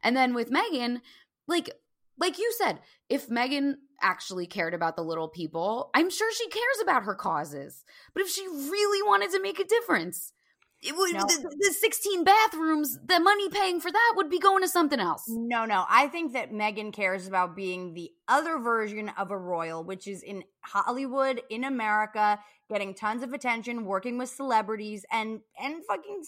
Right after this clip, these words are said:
Speaker 2: getting sponsored <laughs> merch.
Speaker 1: Yeah, and being perceived as, like, sorta better than everybody, which I'm,
Speaker 2: Yep.
Speaker 1: that's, it's just a Leo thing. It's just, like, a
Speaker 2: Yep.
Speaker 1: Leo thing. And
Speaker 2: Yep.
Speaker 1: yeah, so I think they actually do have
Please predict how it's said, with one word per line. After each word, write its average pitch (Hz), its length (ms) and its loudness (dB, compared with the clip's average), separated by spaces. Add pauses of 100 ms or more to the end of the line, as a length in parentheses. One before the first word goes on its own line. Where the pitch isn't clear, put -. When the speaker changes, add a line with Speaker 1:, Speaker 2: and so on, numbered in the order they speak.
Speaker 2:
getting 359 200 -2
sponsored 359 640 0 (100)
<laughs> - 80 -16
merch. 330 720 0 (260)
Speaker 1:
Yeah, 196 280 2 (220)
and 233 180 2
being 269 260 0
perceived 233 800 -4 (100)
as, 160 540 2 (360)
like, 170 320 -4
sorta 220 340 -2
better 269 320 0
than 226 140 -2
everybody, 123 560 -6
which 202 180 -4
I'm, 254 80 4
Speaker 2:
Yep. 269 160 8 (580)
Speaker 1:
that's, 233 240 4
it's 233 140 0
just 285 160 0
a 349 60 0
Leo 226 420 2
thing. 277 420 0
It's 165 220 -6
just, 226 180 -4
like, 240 160 -2
a 226 60 -2
Speaker 2:
Yep. 214 140 2
Speaker 1:
Leo 185 640 0 (340)
thing. 147 380 -8
And 196 240 -2 (240)
Speaker 2:
Yep. 226 200 -2
Speaker 1:
yeah, 190 120 2 (200)
so 196 280 2
I 240 140 10
think 294 200 -2
they 254 120 0
actually 208 460 -2
do 196 200 -6
have 175 300 0